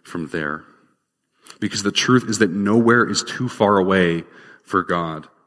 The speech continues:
to save us. And if God can save Jonah from the bottom of the ocean,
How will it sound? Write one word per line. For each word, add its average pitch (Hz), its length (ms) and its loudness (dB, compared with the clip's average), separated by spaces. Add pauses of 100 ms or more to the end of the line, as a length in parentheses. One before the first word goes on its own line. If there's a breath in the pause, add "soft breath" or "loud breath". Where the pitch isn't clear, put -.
(100)
to - 100 -14
save 82 320 -8
us. - 340 -14 (1200 loud breath)
And 98 100 0
if - 80 -4
God 117 240 2
can 113 100 0
save 113 300 2
Jonah 113 280 2
from 110 140 -4
the 98 80 0
bottom 107 300 2
of 95 140 -6
the 90 160 -10
ocean, 107 420 -4